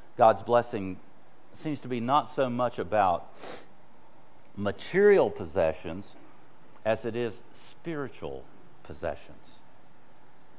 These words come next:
It's changed from out there to in here. Excuse me, I'm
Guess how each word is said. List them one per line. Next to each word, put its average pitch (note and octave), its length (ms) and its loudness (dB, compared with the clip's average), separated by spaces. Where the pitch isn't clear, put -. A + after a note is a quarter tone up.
It's F#2+ 120 -6
changed B2+ 440 -4
from F2+ 420 0
out F#2+ 260 0
there F2+ 360 0
to - 140 -10
in D#2+ 300 -8
here. C2+ 300 -10
Excuse - 320 -6
me, D#2+ 100 -6
I'm D#2 220 -4